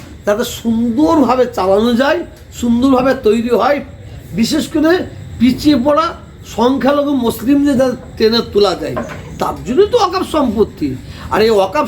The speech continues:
সম্পত্তিতে কেন্দ্রীয় সরকারের বাবার সম্পত্তি নেই, আর রাজ্য সরকারের বাবার সম্পত্তি নেই, কথা বুঝতেছেন না?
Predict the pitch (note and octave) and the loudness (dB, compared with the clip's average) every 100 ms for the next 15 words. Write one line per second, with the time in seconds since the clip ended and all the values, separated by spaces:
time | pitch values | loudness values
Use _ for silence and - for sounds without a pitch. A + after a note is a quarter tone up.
0 | - A3+ G#3+ B3 A#3 C4+ C#4+ A#3+ A#3 A3 | -4 -4 -4 -4 -4 -2 -4 0 0 2
1 | C4 - C4+ B3+ C#4+ C#4+ C#4 C#4 D4 D4 | 0 2 0 0 0 0 0 0 -2 -2
2 | D#4 D4 E4 F#4+ E4+ A#3+ C3 - - - | -4 -2 -2 0 2 0 -2 -8 -12 -12
3 | - - - - - G3 G#3+ B3 - D#4+ | -10 -10 -8 -8 -4 0 0 -2 -2 -4
4 | - D#4 C#4+ D#4+ E4+ E4 E4 D#4+ - C#4+ | 0 0 0 0 2 2 2 0 -2 -4
5 | B3+ C4+ G#3+ F#3+ D#3 B2 - - - - | 0 -2 0 0 -2 -6 -12 -18 -18 -16
6 | - - - - - - C4 E4+ D#4+ F#4 | -16 -14 -14 -14 -14 -2 0 2 2 2
7 | F4 C#4 | 2 2